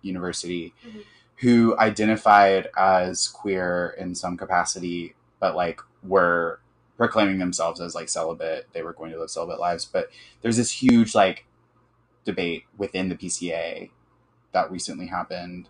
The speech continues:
Speaker 1: um, about whether you can proclaim that you are a gay Christian, and then there's subsets of that. It's like, well, if you were a gay Christian, are you acting on that, or are you, like,
Speaker 2: Mm.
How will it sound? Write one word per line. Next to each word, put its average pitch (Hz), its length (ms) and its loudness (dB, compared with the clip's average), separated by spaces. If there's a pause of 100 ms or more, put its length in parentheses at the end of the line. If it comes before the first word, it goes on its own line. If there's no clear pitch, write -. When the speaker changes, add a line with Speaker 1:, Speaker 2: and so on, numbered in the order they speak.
Speaker 1:
um, 82 640 -10
about 85 540 -2 (560)
whether 95 280 0
you 95 220 -4
can 85 440 -8 (680)
proclaim 98 800 2
that 87 200 -2
you 90 360 -6
are 85 420 -2 (120)
a 92 120 -4
gay 85 400 -4
Christian, 82 760 -8 (120)
and 90 340 0 (300)
then 98 160 0
there's 92 260 0
subsets 95 400 2
of 87 120 -4
that. 87 160 2
It's 85 140 -6
like, 87 200 -6
well, 90 120 0
if 87 120 -10
you 98 80 -4
were 92 100 -2
a 90 100 -2
gay 90 160 -6
Christian, 98 440 -4
are 95 80 0
you 95 260 -6
acting 120 460 -2
on 135 180 2
that, 139 300 0
or 101 180 0
are 92 160 0
you, 90 460 -2 (600)
like, 165 260 -2
Speaker 2:
Mm. 262 180 -14